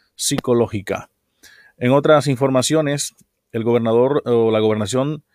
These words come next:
de Carlos Caicedo solicita convocatoria del ocat Regional Caribe. Las iniciativas presentadas por el gobierno y liderado por Carlos Caicedo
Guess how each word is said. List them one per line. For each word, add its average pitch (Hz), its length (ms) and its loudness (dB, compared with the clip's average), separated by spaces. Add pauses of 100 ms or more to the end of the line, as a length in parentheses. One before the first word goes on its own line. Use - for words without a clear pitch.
(300)
de 107 320 2
Carlos 131 300 0
Caicedo 131 480 0
solicita 123 500 -2
convocatoria 123 840 -2
del 107 220 -2
ocat 117 260 -4
Regional 113 480 -4
Caribe. 127 400 -2
Las 95 280 -6
iniciativas 110 460 -4
presentadas 120 520 -2
por 117 120 -2
el 107 80 -4
gobierno 113 400 -2
y 123 80 -4
liderado 110 460 2
por 107 180 -4
Carlos 127 340 0
Caicedo 127 460 0